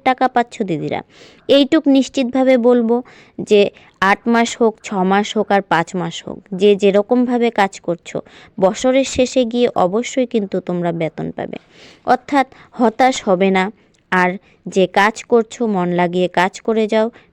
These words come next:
নিজেদের সঙ্গে সবাইকে সাহায্য করো, নিজেদের কাজ নিজেরা করে তিরিশটা দলের বেসিক ডিটেলস তোমরা কমপ্লিট করো।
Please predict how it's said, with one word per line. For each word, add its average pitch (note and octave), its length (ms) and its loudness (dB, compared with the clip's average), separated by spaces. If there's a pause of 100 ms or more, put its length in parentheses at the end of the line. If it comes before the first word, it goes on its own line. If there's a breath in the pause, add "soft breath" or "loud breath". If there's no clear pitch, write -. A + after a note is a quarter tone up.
নিজেদের A#3+ 460 2
সঙ্গে G3+ 520 -2
সবাইকে F3+ 540 -4
সাহায্য G#3+ 540 -6
করো, G#3+ 280 -2
নিজেদের F#3 500 -4
কাজ F3+ 280 -4 (120)
নিজেরা E3+ 500 -6
করে G#3+ 280 -2 (380 loud breath)
তিরিশটা C4 440 0
দলের G#3+ 320 2
বেসিক F3 480 -2
ডিটেলস A3+ 560 -2
তোমরা F#3 280 0
কমপ্লিট G#3+ 560 -4
করো। D#3+ 240 -6